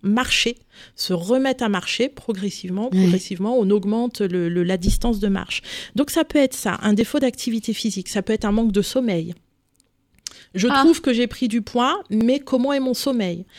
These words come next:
Speaker 1: Est-ce que je suis, euh, toujours couchée à chaque fois après minuit,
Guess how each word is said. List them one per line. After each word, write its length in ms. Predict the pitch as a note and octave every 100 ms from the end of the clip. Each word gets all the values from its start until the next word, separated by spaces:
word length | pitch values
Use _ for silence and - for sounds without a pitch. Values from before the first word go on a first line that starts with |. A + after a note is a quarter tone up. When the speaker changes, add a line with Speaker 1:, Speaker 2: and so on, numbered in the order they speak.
| -
Speaker 1:
Est-ce 180 | G#3 G3+
que 160 | - A#3+
je 140 | A3
suis, 320 | G#3 - B3
euh, 60 | A3+
toujours 360 | - B3 A#3+
couchée 460 | - - - B3+ A#3+ - -
à 80 | F#3
chaque 240 | - A3
fois 220 | - A3
après 280 | F#3 - -
minuit, 380 | F#3+ A#3+ D4+ F4+